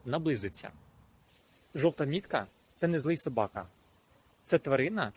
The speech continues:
якій просто потрібен спокій та повага до її меж. Такі сигнали рятують і собак,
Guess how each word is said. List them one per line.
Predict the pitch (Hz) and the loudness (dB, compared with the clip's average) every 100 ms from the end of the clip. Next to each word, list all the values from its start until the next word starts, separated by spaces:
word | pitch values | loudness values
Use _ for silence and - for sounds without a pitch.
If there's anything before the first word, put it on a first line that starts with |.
| - | -6
якій | 131 156 | -4 -4
просто | 143 180 - 156 | 0 -2 0 -4
потрібен | 151 143 131 131 | -4 -4 -2 -4
спокій | - - 170 214 156 _ _ | -4 -6 -4 -4 -8 _ _
та | - | -4
повага | - 131 139 156 185 - | 0 2 2 2 -4 -2
до | 123 | 0
її | 135 139 | 0 0
меж. | 104 101 - _ _ _ _ _ - - - - | -2 -4 -10 _ _ _ _ _ -20 -20 -20 -6
Такі | 151 180 | -2 -2
сигнали | - 151 160 113 104 110 | -2 -2 0 0 0 -2
рятують | 143 147 170 127 - | -4 -2 -2 -2 -4
і | - | -6
собак, | - 156 131 | -4 0 -2